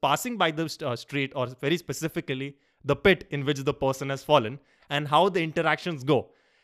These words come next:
And so, uh, amongst the many, uh, characters that passed by the pit, some included a police officer, an actor, a model, and of course, my character, the one and only, an Indian Navy officer.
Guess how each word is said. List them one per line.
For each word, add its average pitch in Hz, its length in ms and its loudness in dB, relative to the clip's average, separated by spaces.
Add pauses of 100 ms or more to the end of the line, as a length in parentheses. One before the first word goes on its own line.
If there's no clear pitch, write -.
(140)
And 143 380 2
so, 170 300 2
uh, 135 160 -14 (140)
amongst 190 480 2
the 202 220 2
many, 170 540 -2
uh, 127 260 2
characters 151 560 2
that 135 320 -2
passed 139 320 2
by 131 160 4
the 151 120 0
pit, 135 320 -4
some 156 300 4
included 151 540 -2 (160)
a 131 60 -4
police 170 360 0
officer, 160 600 0
an 131 140 -2
actor, 156 400 0
a 131 120 -2
model, 147 380 2 (260)
and 156 160 4
of 160 160 -2
course, 165 300 2
my 143 300 4
character, 135 580 0 (240)
the 214 260 2
one 185 240 6
and 151 120 0
only, 139 460 -4
an 139 160 -2
Indian 170 500 2
Navy 143 300 2
officer. 127 460 2